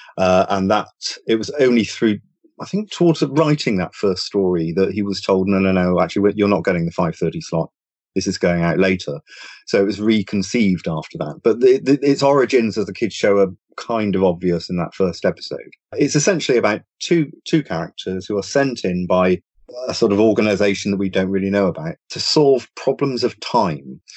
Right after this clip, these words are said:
Uh, and this is a series in which there's no usual antagonist, there's no monster or no traditional villain. Time is the sort of big bad of the, of, of these stories.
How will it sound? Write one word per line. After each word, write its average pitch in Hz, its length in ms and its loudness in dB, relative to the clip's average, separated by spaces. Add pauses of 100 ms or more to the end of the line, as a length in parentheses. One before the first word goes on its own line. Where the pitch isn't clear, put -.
(260)
Uh, 117 320 4
and 123 120 0
this 151 140 -2
is 147 140 -2
a 131 60 0
series 123 400 2
in 117 80 0
which - 280 0 (160)
there's 127 220 0
no 202 240 4
usual 175 560 2
antagonist, 117 840 -4
there's 123 200 -4
no 143 300 2
monster 101 680 0
or 101 220 6 (340)
no 131 200 2
traditional 135 480 0
villain. 101 400 2 (460)
Time 90 680 0 (100)
is 92 320 -2
the 95 80 0
sort 92 320 -2
of 85 240 -2 (180)
big 90 180 2 (100)
bad 78 460 -2 (180)
of 104 160 -10
the, - 140 -6
of, 92 120 -8 (140)
of 87 160 -8
these 87 240 -4
stories. 85 540 -4